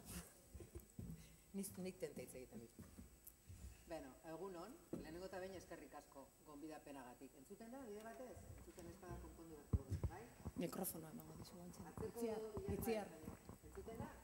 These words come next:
Speaker 1: Atzeko iladan zaudeten dut, bai? Honela hobeto?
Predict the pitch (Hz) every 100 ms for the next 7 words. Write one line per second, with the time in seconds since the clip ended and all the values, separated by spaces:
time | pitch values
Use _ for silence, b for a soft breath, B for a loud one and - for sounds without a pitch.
0 | - - - - - - - - - -
1 | - - - - - - 269 277 262 226
2 | 214 220 185 185 185 196 - 170 170 190
3 | - 349 339 165 160 - - - - -
4 | - - - - - - 143 151 160 175
5 | 196